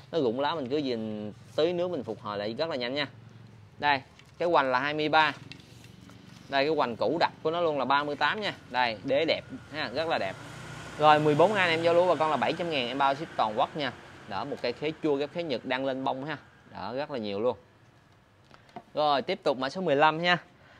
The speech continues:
Mã số mười lăm cũng là một cây khế chua, ghép khế Nhật luôn. Đây, chậu này rất nhiều là, ừm, gao giáp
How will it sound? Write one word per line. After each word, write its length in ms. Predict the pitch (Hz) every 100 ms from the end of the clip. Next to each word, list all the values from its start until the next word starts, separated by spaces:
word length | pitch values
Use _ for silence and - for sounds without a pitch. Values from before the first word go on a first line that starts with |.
| -
Mã 240 | 143 135 175
số 160 | 233
mười 180 | 226 165
lăm 240 | 165 170
cũng 100 | 165
là 80 | 185
một 180 | 156 131
cây 140 | 160
khế 160 | 160 185 -
chua, 140 | 175
ghép 160 | 170 180
khế 80 | 202
Nhật 240 | 151 110
luôn. 200 | 151 147 120
Đây, 160 | 120
chậu 220 | 104 85 120
này 180 | 117
rất 220 | 107 135 135
nhiều 220 | 110 104
là, 140 | 98
ừm, 320 | 95 92 92 90 - - - - - - - - -
gao 220 | 120 113
giáp 120 | 117